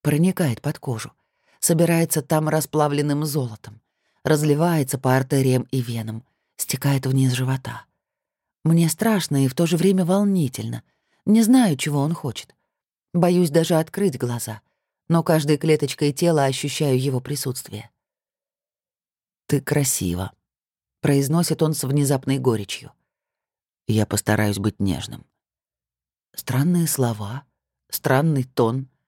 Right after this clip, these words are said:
но их смысл ускользает, едва я ощущаю жёсткие губы на своей обнажённой груди. Задыхаюсь, выгибаюсь дугой, слышу тихий протяжный всхлип.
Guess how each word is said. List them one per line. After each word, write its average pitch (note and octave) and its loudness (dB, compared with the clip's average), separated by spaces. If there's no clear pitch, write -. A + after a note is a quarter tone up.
но D#3 4
их F#3+ 0
смысл G#3 2
ускользает, F#3 0
едва F3 2
я F#3 4
ощущаю E3 2
жёсткие D3+ 0
губы D3+ 2
на C#3 0
своей B2+ 0
обнажённой B2 -2
груди. A#2+ -8
Задыхаюсь, C#3+ -2
выгибаюсь C3+ 2
дугой, C#3 -2
слышу F3+ 0
тихий G3 -2
протяжный E3 -4
всхлип. - -10